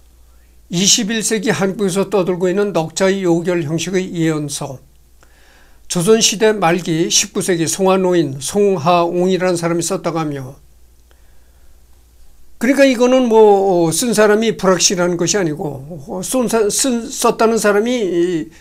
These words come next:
확실하긴 하네요, 이건. 이천삼 년에 출판되어 천구백구십칠 년 외환위기,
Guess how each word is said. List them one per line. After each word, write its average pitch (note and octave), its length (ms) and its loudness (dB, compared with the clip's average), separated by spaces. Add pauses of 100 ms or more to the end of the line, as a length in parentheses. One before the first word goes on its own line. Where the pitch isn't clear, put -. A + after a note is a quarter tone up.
확실하긴 G#3+ 560 0
하네요, E3+ 480 0
이건. D3+ 500 -8 (880)
이천삼 G3 520 0
년에 G3 240 2
출판되어 E3+ 680 -4
천구백구십칠 F3 960 -6
년 F3+ 260 -4
외환위기, E3 760 -2